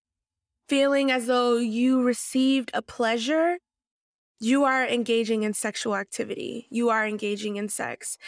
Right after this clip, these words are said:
And I say that because what happens on the scientific side, right? Your brain starts releasing these chemicals that create this bond.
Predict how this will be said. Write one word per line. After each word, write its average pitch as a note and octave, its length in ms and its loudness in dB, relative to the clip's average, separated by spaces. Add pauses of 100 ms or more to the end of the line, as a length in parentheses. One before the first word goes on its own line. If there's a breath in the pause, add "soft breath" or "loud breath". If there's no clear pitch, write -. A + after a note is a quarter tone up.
(320 loud breath)
And B3+ 160 2
I B3+ 120 0
say C4+ 200 0
that C#4 220 0
because A#3 680 0 (1000)
what B3 200 2
happens D#4+ 680 0 (720)
on C4+ 240 4
the A#3 100 2
scientific B3+ 880 -2
side, G3 380 -4
right? A3 380 -2 (340 loud breath)
Your B3+ 200 2
brain A#3+ 380 2
starts B3+ 340 -2
releasing A#3+ 460 2
these A3+ 180 0
chemicals A3 840 -4 (460 loud breath)
that A#3+ 240 0
create B3+ 520 0
this A#3+ 220 0
bond. A3+ 720 -2